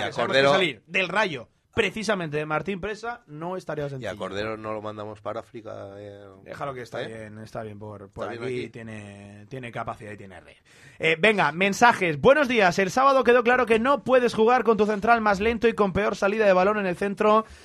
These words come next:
Speaker 1: de la defensa. Para jugar con defensa de tres necesitas tres centrales rápidos y Yair es el más lento y el que peor salida de balón tiene. Decía mensaje anónimo en este caso. Eh, bueno, lo, lo cierto es que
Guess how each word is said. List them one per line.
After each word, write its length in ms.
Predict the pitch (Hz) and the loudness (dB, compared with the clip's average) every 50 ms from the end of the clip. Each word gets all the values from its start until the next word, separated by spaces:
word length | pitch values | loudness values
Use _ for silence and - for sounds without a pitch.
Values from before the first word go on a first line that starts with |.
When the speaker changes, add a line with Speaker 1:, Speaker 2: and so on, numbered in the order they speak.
| - - - | -20 -16 -6
Speaker 1:
de 100 | 156 170 | -2 0
la 80 | 170 165 | 2 2
defensa. 400 | 165 156 185 202 190 208 226 180 | 2 0 0 0 2 2 2 4
Para 180 | 196 185 175 | 4 4 2
jugar 240 | 156 151 180 190 190 | 4 4 4 2 2
con 140 | 190 202 190 | 2 0 0
defensa 360 | 175 170 156 190 185 196 196 | -2 -2 -2 -2 -2 -2 0
de 100 | 180 175 | -2 -2
tres 300 | - 180 220 240 - - - | 0 -2 -2 -2 -2 -4 -10
necesitas 680 | 160 151 147 143 143 139 139 147 143 165 160 190 175 - | -12 -10 -8 -8 -8 -8 -8 -8 -8 -6 -6 -6 -6 -6
tres 160 | 165 165 143 | -8 -10 -10
centrales 360 | 165 147 143 160 160 151 143 | -8 -8 -6 -4 -4 -4 -2
rápidos 380 | 160 220 220 170 143 139 131 147 | -2 -2 -2 -2 -4 -4 -6 -6
y 80 | 143 | -6
Yair 240 | 143 147 165 196 202 | -4 -2 0 0 -2
es 100 | 190 - | -2 -4
el 100 | 185 170 | -6 -6
más 160 | 165 156 143 | -6 -6 -6
lento 380 | 165 180 190 151 190 202 214 214 - - - - - - | -4 -6 -2 2 2 2 2 2 -2 -8 -20 -20 -20 -12
y 140 | 131 151 160 | -8 -4 -4
el 120 | 160 156 | -4 -4
que 140 | - 165 160 | -2 -4 -4
peor 460 | - - 151 151 165 190 220 233 - - | -2 -2 -2 0 2 2 2 2 0 -4
salida 560 | 143 - - 165 151 165 180 190 208 - - | -10 -6 -2 -2 0 0 0 0 2 0 0
de 120 | - 160 156 | -2 -2 -2
balón 340 | 156 160 180 208 214 - - | 0 0 0 0 -2 -4 -4
tiene. 380 | 196 202 196 180 156 131 123 | 0 0 0 0 0 -4 -8
Decía 360 | 127 139 139 - 180 196 208 | -8 -8 -4 -2 0 0 0
mensaje 440 | 175 170 156 139 175 165 202 226 - - | -2 -4 -4 -2 -2 -2 -4 -6 -6 -6
anónimo 540 | 139 143 156 156 131 117 113 107 101 - - | -8 -8 -8 -10 -12 -14 -16 -18 -20 -18 -14
en 140 | 127 131 135 | -10 -10 -8
este 800 | 135 135 - 143 131 131 127 127 127 123 120 120 120 120 113 - | -10 -10 -10 -10 -8 -8 -6 -8 -8 -8 -8 -8 -8 -10 -10 -10
caso. 400 | - 110 101 - - 110 104 98 - | -12 -14 -12 -14 -16 -18 -18 -16 -14
Eh, 360 | 139 135 135 131 131 127 123 | -12 -12 -10 -10 -10 -10 -10
bueno, 340 | 123 131 135 160 220 247 - - | -10 -8 -6 -4 -4 -6 -6 -8
lo, 180 | 120 117 110 | -14 -16 -16
lo 140 | 107 110 107 | -16 -16 -18
cierto 280 | - 131 123 135 143 165 | -16 -14 -14 -10 -10 -10
es 80 | 147 - | -8 -6
que 260 | 180 175 170 170 | -4 -4 -4 -6